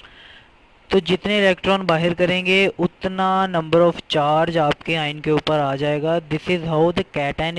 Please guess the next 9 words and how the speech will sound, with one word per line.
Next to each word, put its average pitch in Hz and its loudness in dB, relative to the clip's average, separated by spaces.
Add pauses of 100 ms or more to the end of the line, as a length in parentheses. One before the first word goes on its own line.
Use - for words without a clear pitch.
is - -14
formed 165 -6
and 165 -10 (840)
how 196 4 (120)
anion 190 -2
is - -6 (100)
formed। 135 -4
Anion 190 -6
is 170 -2